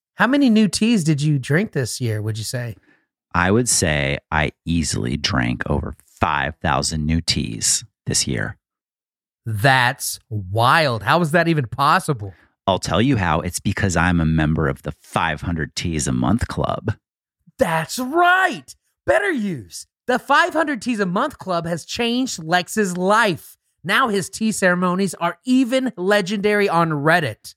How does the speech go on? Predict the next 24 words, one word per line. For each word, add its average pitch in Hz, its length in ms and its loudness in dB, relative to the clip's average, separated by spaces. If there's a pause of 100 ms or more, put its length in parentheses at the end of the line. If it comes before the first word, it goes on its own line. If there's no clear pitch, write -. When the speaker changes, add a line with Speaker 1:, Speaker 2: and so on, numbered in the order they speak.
Speaker 2:
Thank - 560 0
you, 85 100 0
Seth, 78 340 0
for 85 160 -4
acknowledging 78 560 0
the 76 80 0
Reddit 71 320 -2
thing. - 340 -2 (240)
See, 120 180 2
the 110 100 0
thing 139 280 2
is, 95 200 2
guys, 78 480 -2
I 87 80 2
used 104 220 2
to 143 80 4
run 87 220 2
out 80 100 0
of 76 140 -4
teas 76 420 -2
way 80 400 0
too 80 220 0
easily. 67 580 -4 (400)
Um, 76 360 2